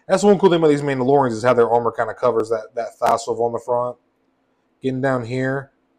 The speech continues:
to the gauntlet. Nice silver on the, on the hand guard here.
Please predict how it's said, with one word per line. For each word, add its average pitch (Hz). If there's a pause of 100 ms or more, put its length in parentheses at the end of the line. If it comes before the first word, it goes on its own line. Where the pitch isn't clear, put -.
(220)
to 117
the 104
gauntlet. 127 (240)
Nice 113
silver 120
on 113
the, 101 (440)
on 104
the 101
hand 117
guard 117
here. 120